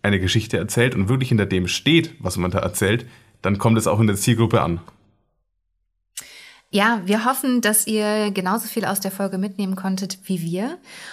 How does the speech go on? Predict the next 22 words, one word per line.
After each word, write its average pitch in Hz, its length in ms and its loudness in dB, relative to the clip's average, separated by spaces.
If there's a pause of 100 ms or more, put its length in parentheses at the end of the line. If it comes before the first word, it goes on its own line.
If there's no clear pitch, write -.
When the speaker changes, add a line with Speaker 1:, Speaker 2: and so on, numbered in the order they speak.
(120)
Speaker 2:
und 196 480 2
ein 202 160 2
bisschen 294 400 0
was 240 220 -2
zum 202 160 -2
Thema 202 240 0
Storytelling 190 720 -2
für 190 180 -4
eure 202 320 0
Arbeit 202 580 0
oder 175 300 -2
vielleicht, 175 400 -4
wenn 185 80 -6
ihr 180 120 -8
gerade 185 220 -4
gründen 247 440 0
wollt, 208 260 -2
für - 140 -4
eure 196 160 0
Gründungsidee 202 800 -2 (320)
mitnehmen 180 480 0
könnt. 156 400 -6